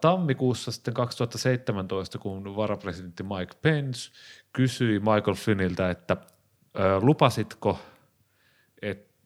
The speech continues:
apua Venäjälle jossain tällaisessa taustapuhelussa, ja Michael Flynn sanoi, että ei.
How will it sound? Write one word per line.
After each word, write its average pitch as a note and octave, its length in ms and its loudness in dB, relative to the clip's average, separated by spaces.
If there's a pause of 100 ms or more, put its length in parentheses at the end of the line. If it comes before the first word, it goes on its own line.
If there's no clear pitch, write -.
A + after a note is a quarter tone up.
(100)
apua G2+ 500 2 (260)
Venäjälle E2+ 760 0 (220)
jossain F#2 380 -6
tällaisessa E2 380 -8
taustapuhelussa, B2 760 -2
ja A2+ 40 -4
Michael G#2+ 300 -4
Flynn F#2 260 -6
sanoi, F#2+ 340 -8
että - 260 -12 (160)
ei. E2 500 0